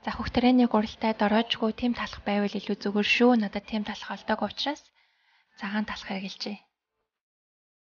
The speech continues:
За, тэгээ дөнгө алгалсан амттай сайхан энэ холоо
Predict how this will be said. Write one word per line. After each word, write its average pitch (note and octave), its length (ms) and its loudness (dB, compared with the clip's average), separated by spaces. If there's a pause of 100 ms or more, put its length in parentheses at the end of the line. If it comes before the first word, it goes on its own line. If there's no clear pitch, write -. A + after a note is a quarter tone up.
(1700)
За, B3 160 -2
тэгээ G#3+ 400 -2
дөнгө A#3 240 4
алгалсан G#3 640 -2
амттай G#3 400 -2
сайхан G#3+ 400 0
энэ G#3+ 160 0
холоо A#3+ 400 -6